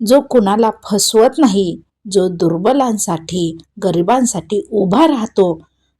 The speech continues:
तोच खरा धार्मिक. <coughs> देवाला तुमची भाषा नको,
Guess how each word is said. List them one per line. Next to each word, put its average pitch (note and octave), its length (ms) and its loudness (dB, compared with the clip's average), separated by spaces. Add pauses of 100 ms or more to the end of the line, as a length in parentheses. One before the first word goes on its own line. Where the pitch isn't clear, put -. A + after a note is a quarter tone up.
(120)
तोच G3+ 380 -2
खरा E3+ 280 -4
धार्मिक. E3 520 -6 (1600)
<coughs> D#4+ 60 -2 (840)
देवाला E3+ 440 0 (420)
तुमची A#3 300 -2
भाषा G3+ 360 -2
नको, G3 360 2